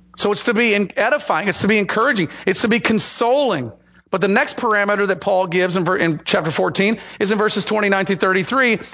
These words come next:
is there must be an order to the gift. See, nowhere, nowhere in the New Testament is prophecy given the floor. Nowhere. Not one time do you find where it just says, "That guy's a prophet, get up and talk." Not one time. Rather, in the church,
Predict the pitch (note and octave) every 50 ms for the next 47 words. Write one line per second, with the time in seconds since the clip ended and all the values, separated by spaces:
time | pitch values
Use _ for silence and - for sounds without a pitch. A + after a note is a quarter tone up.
0 | - - B3+ F3 A3 G#3 G3+ G3 F#3+ - F#3 G#3 G#3 G#3+ - - - C4+ D4+ E4+
1 | F4+ E4+ D4+ A#3+ - - A3+ E3+ E3+ D#3 D3 C#3 B2 A2+ - - - - - _
2 | _ _ _ _ _ _ _ _ _ _ _ _ - - - - - - - _
3 | _ - - C#4 A#3+ B3 C#4 D#4 F4 F4 E4 C#4+ A#3+ G#3+ G3+ - A#3 A3 C4 D4
4 | F4 F#4+ F4+ E4 C4+ A#3+ A3+ A3+ A3+ G#3+ - B3 B3+ C4 - G#3+ - - - -
5 | - - G#3 G3+ - - A3 A#3 B3 A3+ G#3 D#3 A3+ G3 F#3+ G#3 G3+ G3+ F#3+ -
6 | - G#3+ G3 E3 C3+ A2+ - - _ _ _ _ _ _ _ _ _ _ _ _
7 | _ - _ _ _ _ G3 B3+ D4 C4 F3+ - - - F#3+ B3 C4 A#3 A#3 A3+
8 | A#3+ C#4 D#4 F4+ F#4 F#4 - D4 E4 D4+ C4+ A3+ G3+ F#3 - - - - F#3 A#3+
9 | B3+ B3+ - - C4+ C4+ C4 B3 A3+ G#3+ F3+ - - - - A#3 G#3+ A#3+ B3 -
10 | - C4 A#3+ A3+ F#3 - - - - - A#3 C#4 C4 C#4+ B3+ G#3+ - B3+ C#4+ D4+
11 | D4 B3+ - - - G3 D4 D4+ C4 B3 - A#3+ A#3 F3+ - - - - - -
12 | - - _ _ _ _ _ _ - G3+ G3 G3+ G3+ A3+ C4 D4+ E4+ E4+ D4 D#4
13 | C#4+ A#3 - B2+ - - - - - - _ _ _ _ _ _ _ _ _ _
14 | _ _ _ - _ _ - - - - _ _ E3+ F#3 A3+ B3+ D4+ D#4+ E4+ D#4+
15 | D#4+ D#4 D#4 D#4+ D#4+ - - C#4+ B3 G#3 G#3 A3 G3+ - - - - -